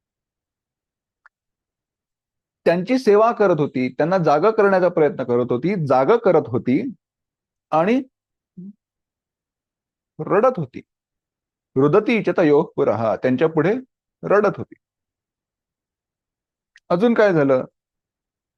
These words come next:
"दशदिक्षु निरीक्षन्ति रक्षितारं निजं वपुः", सा, ती स्त्री, तरुणी, "निजं वपुः रक्षितारं दशदिक्षु निरीक्षन्ति", आपल्या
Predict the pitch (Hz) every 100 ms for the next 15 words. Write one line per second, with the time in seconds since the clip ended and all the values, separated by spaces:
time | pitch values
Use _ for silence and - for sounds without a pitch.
0 | _ 135 156 208 185 180 - 196 170 165
1 | 175 170 180 165 156 196 220 - - -
2 | 262 190 151 135 202 208 180 156 135 117
3 | 110 101 - _ _ _ _ _ _ _
4 | _ _ _ _ _ _ _ _ _ _
5 | _ _ _ _ - 190 190 127 123 _
6 | 202 202 _ 143 127 139 185 165 151 127
7 | 113 135 214 - _ _ _ _ _ 131
8 | 131 202 247 226 220 202 196 226 190 -
9 | 208 196 170 151 156 196 226 147 127 127
10 | 233 226 - - 196 247 226 196 160 -
11 | 127 110 113 - _ _ _ _ _ _
12 | _ _ _ _ _ _ _ _ _ _
13 | _ _ _ _ _ 143 147 185